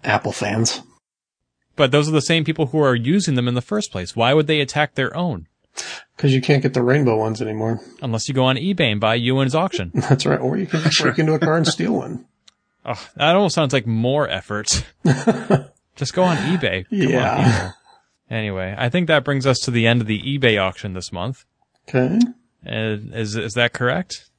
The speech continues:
Speaker 1: Yeah, I think that's about it.
Speaker 2: And that also brings us to the close of another episode of Open Apple.
Speaker 1: Hooray.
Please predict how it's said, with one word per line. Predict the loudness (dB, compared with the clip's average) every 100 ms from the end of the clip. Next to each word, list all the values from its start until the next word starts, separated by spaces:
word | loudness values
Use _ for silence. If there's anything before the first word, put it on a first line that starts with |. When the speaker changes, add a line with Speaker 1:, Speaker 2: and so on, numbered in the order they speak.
| _ _ _ _ _ _
Speaker 1:
Yeah, | 0 2 2
I |
think | 0 -2
that's | 0 -2 0
about | 2 4
it. | 4 2 -2 -12 -14 -14 -20 _ -8
Speaker 2:
And | 0
that | 2
also | 2 2
brings | -2 0 -2
us | -2
to | -4
the |
close | -2 0 0 0
of |
another | 0 0 0
episode | -2 -4 -4
of | 0
Open | 0 0 0
Apple. | 0 -2 -4 -8 _ -8 2
Speaker 1:
Hooray. | 2 4 2 0 0 0